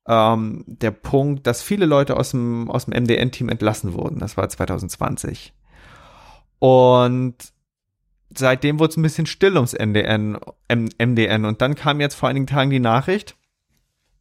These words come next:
dass M D N jetzt durch K I, durch L L Ms,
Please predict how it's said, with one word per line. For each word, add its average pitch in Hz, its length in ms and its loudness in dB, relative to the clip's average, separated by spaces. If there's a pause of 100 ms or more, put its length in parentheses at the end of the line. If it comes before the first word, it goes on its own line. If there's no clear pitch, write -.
(200)
dass 113 720 -4 (520)
M 135 160 0
D 175 120 2
N 117 200 0
jetzt - 460 -4
durch 117 440 -2
K 123 320 2
I, 110 340 -2 (100)
durch 107 240 0
L 113 120 4
L 110 120 4
Ms, - 540 -2